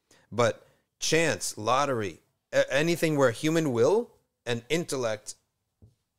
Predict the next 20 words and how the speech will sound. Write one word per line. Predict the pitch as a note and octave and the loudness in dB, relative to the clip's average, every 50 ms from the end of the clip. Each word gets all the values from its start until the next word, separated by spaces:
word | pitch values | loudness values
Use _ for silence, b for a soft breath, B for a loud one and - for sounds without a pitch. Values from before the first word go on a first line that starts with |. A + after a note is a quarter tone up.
| _ _ _ _ _ _ | _ _ _ _ _ _
is | - C3 | -12 -8
not | A2+ B2+ B2+ C3+ C3 | -4 -2 -2 0 0
involved. | A#2 F#2+ A2+ A#2+ A2+ E2 D2 - - - _ _ _ _ _ _ _ _ _ _ | -2 -4 -4 -6 -6 -6 -8 -14 -20 -20 _ _ _ _ _ _ _ _ _ _
So | - - C3+ A#2+ - _ _ _ _ _ _ _ _ - | -6 -4 -4 -4 -4 _ _ _ _ _ _ _ _ -6
if | C3 D#3+ C3+ A#2 | -6 -6 -6 -2
the | A#2 C3 | -2 -2
good | A#2 G#2+ C3+ F#3+ G3 - - | -2 2 2 2 2 2 -2
things | F#3+ F3+ E3 C3+ | -4 -2 -2 0
of | B2+ A#2+ G#2 | -2 -2 0
life | A2+ C3+ D3+ C#3+ G#2 - - - | 0 0 0 0 -2 -4 -8 -8
are | - A2 | -6 -6
not | G#2+ G#2+ A2+ B2 B2+ G2+ A2 | -4 -2 0 0 0 -2 -2
by | G#2+ F#2+ | -6 -6
chance, | - - - C3 B2+ G2+ D#2+ - - - | -6 -6 -6 -6 -6 -6 -6 -10 -12 -12
they're | - G#2 G2+ G2 | -8 -6 -6 -4
by | F2+ G#2+ G#2+ G#2 G#2 G2 G2 F#2+ - _ _ _ _ _ _ _ _ _ _ _ _ _ _ _ _ _ _ _ _ - | -2 -2 0 0 0 -2 -4 -6 -10 _ _ _ _ _ _ _ _ _ _ _ _ _ _ _ _ _ _ _ _ -6
principles | - C#3+ C#3 - A#2 G2 - - - - - - | -4 -4 -4 -4 -6 -8 -10 -12 -12 -12 -8 -6
that | G2 G2 | -4 -4
are | G2+ | -4
applied, | F#2 F#2+ - - A2 G#2+ G#2 - - - - | -6 -8 -12 -12 -12 -12 -12 -14 -18 -20 -20